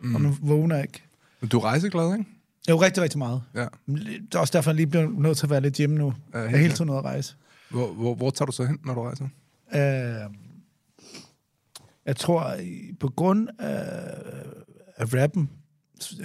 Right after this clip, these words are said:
Speaker 2: i to tusind og elleve, at man har haft ret flydende penge,
Speaker 1: Mm.
Speaker 2: og man har fået et navn, som man har mødt, <laughs> altså sådan er det bare, man har mødt, mødt mennesker, så sådan, bare i år alene,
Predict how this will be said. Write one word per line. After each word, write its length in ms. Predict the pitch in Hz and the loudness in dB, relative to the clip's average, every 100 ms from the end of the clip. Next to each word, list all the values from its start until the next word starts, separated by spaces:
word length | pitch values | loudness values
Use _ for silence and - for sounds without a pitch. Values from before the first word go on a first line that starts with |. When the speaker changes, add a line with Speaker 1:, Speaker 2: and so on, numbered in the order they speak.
| 127 123 | -8 -6
Speaker 2:
i 60 | |
to 180 | 113 156 | -2 0
tusind 220 | 147 165 | 0 -4
og 60 | 151 | -2
elleve, 320 | 135 160 165 135 - _ | 0 2 0 -2 -12 _
at 160 | 117 117 - - - - - 202 _ _ 135 | -6 -6 -16 -18 -18 -20 -20 -20 _ _ -2
man 140 | 139 | 0
har 60 | 120 | 2
haft 300 | 131 123 - - | 0 -2 -8 -10
ret 240 | 135 143 - | -2 -2 -2
flydende 500 | - - 151 160 165 | -10 0 2 4 2
penge, 420 | 165 160 156 196 196 _ _ _ _ - | 2 2 4 2 0 _ _ _ _ -8
Speaker 1:
Mm. 220 | 117 139 - - _ | -4 -4 -8 -20 _
Speaker 2:
og 640 | 139 117 117 - 185 - | -2 -2 -4 -6 -8 -8
man 120 | - 131 | -4 -4
har 40 | |
fået 220 | - 165 | 2 2
et 60 | 143 | 4
navn, 440 | 160 180 185 - - | 4 4 2 -6 -8
som 160 | 156 | -6
man 100 | 143 | -2
har 40 | 143 | 2
mødt, 440 | 156 151 - - | 0 -2 -16 -18
<laughs> 160 | - - | -12 -4
altså 200 | - 120 | -2 0
sådan 260 | - - 165 | -2 0 0
er 100 | 147 | 0
det 120 | 165 | 0
bare, 140 | 143 | 0
man 100 | 139 | 0
har 40 | 143 | 2
mødt, 420 | 147 147 - - | 2 0 -6 -6
mødt 320 | - 151 147 | -2 0 0
mennesker, 360 | 147 147 165 180 | 2 2 2 0
så 220 | 139 165 | 0 -2
sådan, 340 | 139 156 139 - - _ _ - - | -2 -2 -2 -4 -14 _ _ -20 2
bare 160 | 143 | 4
i 40 | 160 | 4
år 320 | - 175 165 | 6 6 6
alene, 440 | 139 139 156 160 | 2 2 2 2